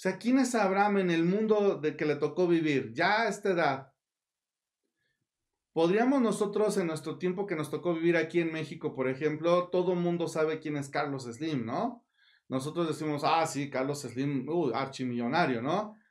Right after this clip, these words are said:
Hagan de cuenta que era algo parecido con Abraham.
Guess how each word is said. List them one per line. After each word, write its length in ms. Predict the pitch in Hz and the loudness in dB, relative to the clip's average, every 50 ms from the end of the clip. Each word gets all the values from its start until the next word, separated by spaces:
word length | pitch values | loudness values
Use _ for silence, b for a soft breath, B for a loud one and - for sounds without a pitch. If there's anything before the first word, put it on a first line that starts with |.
| B B _ | B B _
Hagan 340 | - 196 196 233 247 247 226 | -12 -10 -6 -4 -2 0 0
de 140 | 196 180 180 | 0 0 0
cuenta 360 | - 190 202 196 208 202 196 | 0 -4 -2 -2 -2 -4 -4
que 100 | 202 190 | -2 0
era 120 | 185 185 | 2 2
algo 260 | 180 185 180 185 180 185 | 2 2 0 -2 -2 0
parecido 540 | - 151 151 147 139 - 165 160 165 160 | 0 0 0 0 -2 -4 -6 -6 -6 -4
con 160 | - 143 139 135 | -4 -4 -2 0
Abraham. 480 | 131 127 135 127 117 107 107 - - | 0 2 2 2 2 0 -4 -10 -18